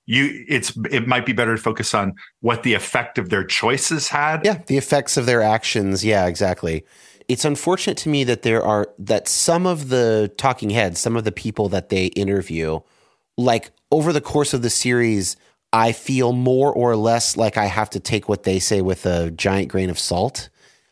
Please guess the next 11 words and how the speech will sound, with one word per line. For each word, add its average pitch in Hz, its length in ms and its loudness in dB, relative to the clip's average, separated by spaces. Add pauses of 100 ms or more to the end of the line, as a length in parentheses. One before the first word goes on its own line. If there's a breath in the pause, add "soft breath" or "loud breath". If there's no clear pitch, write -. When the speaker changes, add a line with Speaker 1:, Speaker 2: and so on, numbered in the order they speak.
(220 soft breath)
Speaker 2:
because 113 400 0
they 113 160 2
are 113 160 4
being 107 260 0
really 113 300 2
over-inclusive. 110 880 0
They 98 180 2
are 90 260 2
Speaker 1:
Mm-hmm. 107 300 -4
Speaker 2:
making 120 320 0
claims 131 560 0